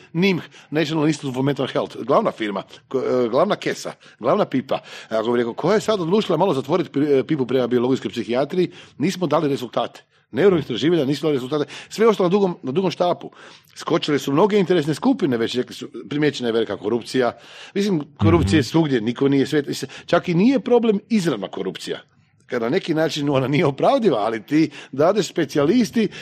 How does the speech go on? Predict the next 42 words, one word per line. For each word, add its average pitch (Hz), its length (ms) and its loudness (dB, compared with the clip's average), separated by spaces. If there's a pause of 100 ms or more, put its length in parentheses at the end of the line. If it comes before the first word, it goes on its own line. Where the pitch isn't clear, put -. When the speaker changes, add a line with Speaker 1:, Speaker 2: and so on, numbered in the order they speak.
(120)
Speaker 1:
n-, 160 240 2
e, 170 200 0
x 214 260 -2
svotu 247 460 2
da 202 140 2
bude 196 300 2
bolji 196 320 4
prema 175 240 2
tvojoj 180 180 2
ženi, 214 220 4
da 202 120 4
liječi 190 400 4
po 175 100 0
najboljoj 190 360 4
stručnoj 175 320 -2
savjesti. 82 520 -6 (360)
I 190 100 -6 (100)
neizravna 202 520 2
korupcija 143 400 -2
koja 143 100 -4
preplaćuje 143 480 0
tvoje 170 200 2
predavanje 165 600 2
obično 202 380 0
je 170 60 2
Speaker 2:
Aha. 190 80 6
Speaker 1:
vezana 165 220 4
ko 156 140 0
za 139 120 0
neki, 135 280 -2 (100)
Speaker 2:
Aha. 143 200 0
Speaker 1:
e, 139 240 2
instrumentalni 151 460 0
oblik 139 140 -2
liječenja, 151 380 0
farmak 202 320 0
i 247 80 2
to 254 80 0
upravo 233 260 4
taj. 302 280 -2
Ti - 160 -12
moraš 131 320 -4